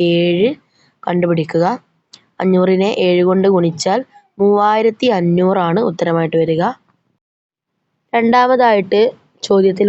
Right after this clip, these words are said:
പറഞ്ഞത് ഇരുന്നൂറ് രൂപയുടെ മൂന്ന് നോട്ടുകൾ എന്നാണ്. അപ്പോൾ ഇരുന്നൂറിനെ മൂന്ന് കൊണ്ട് ഗുണിക്കുക. ഇരുന്നൂറിനെ മൂന്ന് കൊണ്ട്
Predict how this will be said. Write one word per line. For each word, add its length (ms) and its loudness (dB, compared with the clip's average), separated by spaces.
പറഞ്ഞത് 420 2
ഇരുന്നൂറ് 580 4
രൂപയുടെ 540 4
മൂന്ന് 500 2
നോട്ടുകൾ 460 0
എന്നാണ്. 400 0
അപ്പോൾ 180 -2
ഇരുന്നൂറിനെ 600 2
മൂന്ന് 300 2
കൊണ്ട് 260 2
ഗുണിക്കുക. 400 0
ഇരുന്നൂറിനെ 480 2
മൂന്ന് 260 2
കൊണ്ട് 180 2